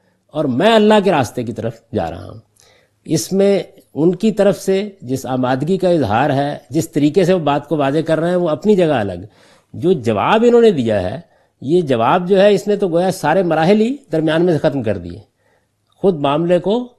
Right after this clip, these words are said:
परवरदिगार तक पहुँचा दिया। अल्लाह को ज़रूरत पड़ गई है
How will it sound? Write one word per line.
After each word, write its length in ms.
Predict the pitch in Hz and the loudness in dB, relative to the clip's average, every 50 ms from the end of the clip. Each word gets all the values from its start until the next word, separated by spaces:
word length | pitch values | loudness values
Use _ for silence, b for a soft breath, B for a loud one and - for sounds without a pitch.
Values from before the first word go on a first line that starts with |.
| _ _ _ _ _ _ _ - | _ _ _ _ _ _ _ -2
परवरदिगार 520 | 165 190 202 208 175 175 180 202 214 208 | 0 2 2 2 2 2 4 4 4 4
तक 200 | 160 - 160 - | 2 0 -4 -6
पहुँचा 320 | - 117 98 90 - 85 85 | -6 -8 -8 -8 -10 -12 -14
दिया। 240 | 85 85 78 - - _ - - - | -14 -16 -18 -20 -20 _ -20 -14 -8
अल्लाह 240 | 123 135 175 220 | -2 0 0 2
को 100 | 220 247 | 4 4
ज़रूरत 240 | 233 233 233 233 226 - | 6 6 6 4 4 2
पड़ 80 | 233 220 | 0 2
गई 200 | 208 220 220 214 | 2 2 2 0
है 80 | 208 208 | 0 -4